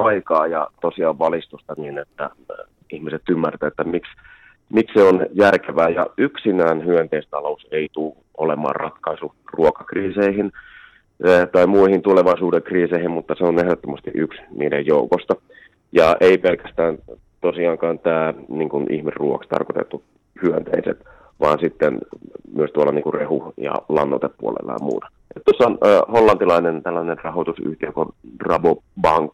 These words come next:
joka erityisesti on keskittynyt sitten, niin kuin, maatalousalan investoriksi, niin ne on arvioinut, että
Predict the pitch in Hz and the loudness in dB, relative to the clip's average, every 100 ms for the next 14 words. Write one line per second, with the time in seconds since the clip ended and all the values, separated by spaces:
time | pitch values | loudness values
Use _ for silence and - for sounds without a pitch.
0 | - 80 80 78 78 71 78 90 - - | -4 -2 -2 -4 -4 -6 -8 -8 -12 -16
1 | _ - - - - - _ - 90 101 | _ -20 -20 -20 -20 -20 _ 0 4 4
2 | 92 - - 87 85 - - 85 82 82 | 4 0 -4 -6 -6 -8 -4 -2 -2 -4
3 | 87 90 90 85 82 82 - - 90 85 | -2 2 2 4 4 4 2 2 4 4
4 | 85 90 _ _ _ _ - 101 95 95 | 0 -10 _ _ _ _ 2 4 6 4
5 | - - - - - _ _ _ _ _ | 4 4 4 -4 -16 _ _ _ _ _
6 | _ _ _ _ 90 85 85 87 85 80 | _ _ _ _ 0 4 6 6 4 4
7 | 80 85 85 80 78 71 - | 2 0 0 -2 -2 -6 -4